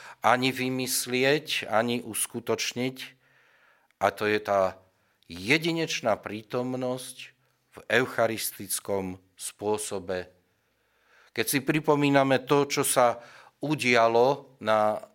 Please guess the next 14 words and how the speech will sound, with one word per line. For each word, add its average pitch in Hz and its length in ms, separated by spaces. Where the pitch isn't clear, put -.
Zelený 110 400
štvrtok 120 640
alebo 101 240
štvrtok 123 480
Pánovej 123 640
večere, 131 640
keď - 240
Pán 135 320
pri 127 160
poslednej 127 560
večeri 131 480
ustanovil 123 1040
najsvätejšiu 117 880
sviatosť - 880